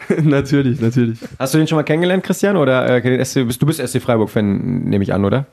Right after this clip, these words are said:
Speaker 1: Genau, ich glaube, wenn man dort aus der Region kommt, muss man S C Freiburg-Fan sein. Äh, ich hatte damals die Gelegenheit, als ich noch in der dritten Liga bei der S G Köntringen-Teningen gespielt hab, ihn kennenzulernen und, äh,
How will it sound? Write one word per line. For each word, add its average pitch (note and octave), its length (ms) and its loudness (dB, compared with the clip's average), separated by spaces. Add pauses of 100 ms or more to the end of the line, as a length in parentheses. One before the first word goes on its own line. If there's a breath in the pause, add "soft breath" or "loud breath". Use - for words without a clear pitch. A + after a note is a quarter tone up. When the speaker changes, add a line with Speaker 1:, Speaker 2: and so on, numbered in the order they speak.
Speaker 1:
Genau, A#2 300 2
ich A2+ 140 -2
glaube, A2+ 220 2
wenn A#2 120 2
man B2 100 2
dort B2 180 2
aus B2 140 -2
der B2 140 -4
Region A#2 340 2
kommt, B2 220 0
muss C3 240 2
man C3 160 2
S C3 160 -2
C C3 160 0
Freiburg-Fan C3 640 0
sein. C3 480 0
Äh, A2+ 380 0
ich A#2+ 180 -4
hatte C#3+ 160 0
damals D3 580 0
die C3+ 120 -2
Gelegenheit, C3+ 640 0 (120)
als B2+ 220 -2
ich C#3+ 60 -2
noch B2+ 160 0
in A#2+ 80 2
der A#2 80 4
dritten C#3 300 0
Liga C3+ 240 2
bei B2 120 2
der B2 120 2
S B2+ 120 -2
G B2+ 100 -4
Köntringen-Teningen B2 800 2
gespielt B2+ 420 0
hab, B2+ 180 0 (480 loud breath)
ihn B2 120 2
kennenzulernen D#3 840 2
und, A#2+ 340 0
äh, A2+ 340 0